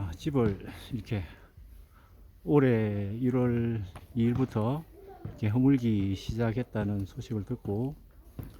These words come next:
어, 지금 이제 차산 탐방 중에, 어, 이곳으로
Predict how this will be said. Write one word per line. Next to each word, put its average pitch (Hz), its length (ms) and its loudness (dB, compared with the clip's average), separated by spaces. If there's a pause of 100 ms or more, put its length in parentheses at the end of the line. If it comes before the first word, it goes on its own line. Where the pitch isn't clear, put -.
(640)
어, 95 380 -4
지금 104 480 0
이제 95 180 -4 (120)
차산 107 800 0 (120)
탐방 110 380 -2
중에, 143 400 0 (1160)
어, 95 220 -4 (200)
이곳으로 110 680 2